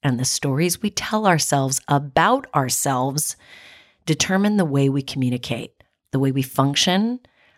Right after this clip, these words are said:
the way we show up in this life. If we think fearful thoughts,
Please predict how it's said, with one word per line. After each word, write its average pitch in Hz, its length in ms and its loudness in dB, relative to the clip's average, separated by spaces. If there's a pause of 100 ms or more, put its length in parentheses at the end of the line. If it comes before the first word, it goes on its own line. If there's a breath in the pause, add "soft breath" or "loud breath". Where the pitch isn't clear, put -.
(140 soft breath)
the 135 80 -2
way 143 140 4
we 190 80 4
show 131 400 4
up 131 260 -2 (100)
in 135 280 2
this 127 320 0
life. 131 560 -8 (640)
If 196 160 2
we 240 140 6
think 254 280 0
fearful 196 360 0
thoughts, - 580 -2